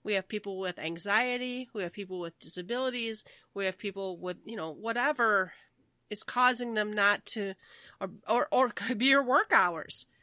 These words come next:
Maybe the server you're on is fucking dead after you get home from work. And, and, you know, I,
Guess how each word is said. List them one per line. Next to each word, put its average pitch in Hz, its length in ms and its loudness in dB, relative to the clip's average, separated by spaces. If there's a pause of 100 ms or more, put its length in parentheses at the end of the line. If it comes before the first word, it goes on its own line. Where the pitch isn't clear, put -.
(300)
Maybe 220 220 0
the 233 120 -6
server 247 300 -2
you're 233 220 2
on 285 180 4
is 214 140 -2
fucking 226 560 -4
dead 190 640 4
after 196 260 -2
you 220 60 -6
get 214 100 -4
home 214 180 -6
from 226 160 -10
work. 262 460 -8 (1300)
And, 202 180 2
and, 208 340 -2
you 226 80 -4
know, 175 140 -2
I, 170 220 2